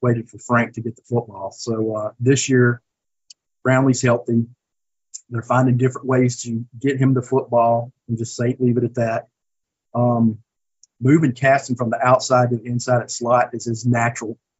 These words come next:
fit, fits his skill set. Um, with that, you know, he can work linebackers underneath with his quickness, but, you know, unlike a lot of slot guys, he had the speed to get over the top and beat people deep, which you saw, he did Saturday,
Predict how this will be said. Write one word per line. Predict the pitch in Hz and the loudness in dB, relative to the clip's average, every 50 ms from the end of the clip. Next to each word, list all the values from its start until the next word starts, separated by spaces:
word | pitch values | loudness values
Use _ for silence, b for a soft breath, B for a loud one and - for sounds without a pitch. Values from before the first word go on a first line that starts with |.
| - 131 | 0 2
fit, | 131 127 123 - _ _ - 143 - - | 2 2 2 0 _ _ -6 -6 -6 -6
fits | - 131 123 - | -6 -6 -6 -4
his | 120 113 - | -6 -6 -6
skill | - - 131 127 120 120 | -2 0 2 2 2 2
set. | - - 131 123 123 120 - _ _ _ _ _ _ _ _ _ _ _ _ - 117 | 0 0 0 0 0 -2 -4 _ _ _ _ _ _ _ _ _ _ _ _ -8 -4
Um, | 117 117 117 113 110 110 110 117 _ _ _ _ _ _ _ _ _ _ _ _ _ _ _ _ _ | -4 -2 -2 -4 -6 -8 -10 -14 _ _ _ _ _ _ _ _ _ _ _ _ _ _ _ _ _
with | - 117 | -8 -4
that, | 123 127 127 - - - - | -2 -2 -2 -2 -4 -8 -4
you | - 123 | 0 2
know, | 127 123 123 | 4 4 4
he | 120 | 2
can | - 123 113 | 0 -2 -2
work | 120 120 117 - - | 0 -2 -2 -2 -2
linebackers | 123 120 120 120 120 127 123 123 123 127 110 - 127 | -2 0 0 2 2 2 2 0 0 -2 -4 -2 -2
underneath | 120 120 120 127 123 120 - 127 | 0 0 2 2 0 0 -2 -4
with | 117 | -4
his | 120 - - | -4 -6 -6
quickness, | _ - 131 131 127 - 120 117 - | _ 2 2 2 2 -2 -6 -6 -6
but, | _ - 120 - - _ _ _ _ _ - | _ -8 -8 -8 -10 _ _ _ _ _ 0
you | 135 127 | 2 2
know, | 127 120 113 117 123 | 2 2 2 0 -2
unlike | 123 123 123 123 127 120 - - - | 0 0 2 2 2 2 0 -4 -6
a | |
lot | 110 113 117 127 131 | -4 -2 0 0 0
of | 127 | 0
slot | 123 - 117 113 110 117 | -2 -4 -6 -6 -6 -6
guys, | 117 113 113 113 110 | -4 -4 -4 -2 2
he | 123 | 2
had | 127 117 | 2 2
the | 117 | 0
speed | - - - 127 123 123 123 | -2 -4 0 2 4 4 2
to | 117 | 0
get | 113 - 127 | -2 -2 -2
over | 127 120 117 120 | -2 -2 -4 -6
the | - - | -12 -12
top | - - 123 123 120 - | -6 -2 -2 -2 -2 -2
and | 113 113 | -4 -2
beat | 120 127 123 123 | -2 -2 -2 0
people | - 120 117 117 110 113 | -2 -2 -2 -4 -4 0
deep, | 127 127 127 127 - | 2 2 2 2 -2
which | - 113 - - _ _ _ _ _ _ | -10 -14 -14 -16 _ _ _ _ _ _
you | 120 127 131 | -4 -2 -2
saw, | - - 123 113 110 113 | -2 -2 -2 0 0 0
he | 113 113 | 0 0
did | 110 123 127 117 | 2 2 2 2
Saturday, | - - 127 120 120 120 120 117 117 110 110 | 0 0 2 2 2 2 2 0 -2 -4 -4